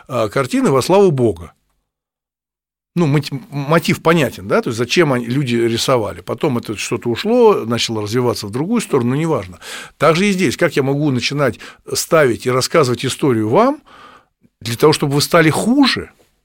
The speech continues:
Я видел такие спектакли. Ну, я видел. Э, надо их запрещать? Не надо.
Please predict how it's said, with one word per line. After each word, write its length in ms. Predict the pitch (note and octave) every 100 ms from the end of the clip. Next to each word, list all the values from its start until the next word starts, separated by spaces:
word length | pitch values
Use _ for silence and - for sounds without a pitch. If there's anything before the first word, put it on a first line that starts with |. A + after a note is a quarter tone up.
| _ _ _
Я 200 | A#2+ C3+
видел 240 | D3 E3 D#3+
такие 280 | D3 -
спектакли. 520 | C3+ D#3 - A#2+ - B2 _ _ _ _ _ _ _ _
Ну, 200 | E3 B2
я 160 | G2+ C#3
видел. 380 | A#2 G2+ A#2+ - - - - _ -
Э, 320 | B2 B2+ B2 B2
надо 240 | D#3+ E3
их 100 | D3+
запрещать? 680 | D3 D3 E3+ - G#3+ G#3 -
Не 140 | A2 A2
надо. 400 | G2 F#2+ G2+